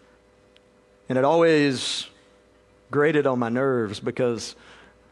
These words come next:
I thought about this passage of Scripture. He'd say something to the effect of,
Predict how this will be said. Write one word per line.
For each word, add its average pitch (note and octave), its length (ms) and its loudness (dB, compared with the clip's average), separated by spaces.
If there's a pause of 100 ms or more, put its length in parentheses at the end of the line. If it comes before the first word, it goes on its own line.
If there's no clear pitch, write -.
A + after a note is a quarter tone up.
(120)
I G#2+ 80 -10
thought D3+ 200 -2
about C3 220 -2
this - 160 -6
passage A#2+ 400 -4
of G#2 80 -8
Scripture. - 480 -8 (2750)
He'd C3+ 200 -4
say D3 360 2
something C#3+ 500 0
to D3 120 0
the C3+ 120 2
effect C#3+ 420 0
of, C3 480 0